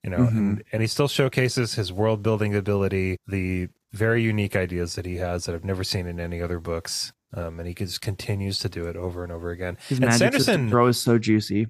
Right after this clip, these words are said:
Speaker 1: I mean, like, Sanderson's not even close to my favorite author. Like, he's
Speaker 2: No.
Speaker 1: really not. Like, I have, uh, there's many, many authors that I think that I really like a lot more than Sanderson, down to their prose, down to their ideas, down to their pacing, all of it.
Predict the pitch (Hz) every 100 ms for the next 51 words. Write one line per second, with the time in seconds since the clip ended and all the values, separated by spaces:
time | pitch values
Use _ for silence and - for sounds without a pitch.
0 | - 170 208 202 - 247 320 320 135 127
1 | 123 110 95 - _ _ _ - 196 156
2 | - - - 117 95 - 101 87 90 85
3 | - 82 - _ 123 120 117 175 131 101
4 | 90 87 104 120 123 135 120 120 123 113
5 | 123 117 147 151 135 123 110 101 101 92
6 | 95 92 101 90 113 127 135 127 123 123
7 | 101 98 98 92 98 101 95 98 101 110
8 | - 117 113 117 113 110 - - 110 113
9 | 104 87 - 127 127 123 113 - 95 90
10 | 85 85 85 120 120 117 107 - 98 90
11 | - 87 80 - 135 123 - 110 107 101
12 | - - - _ 120 87 80 82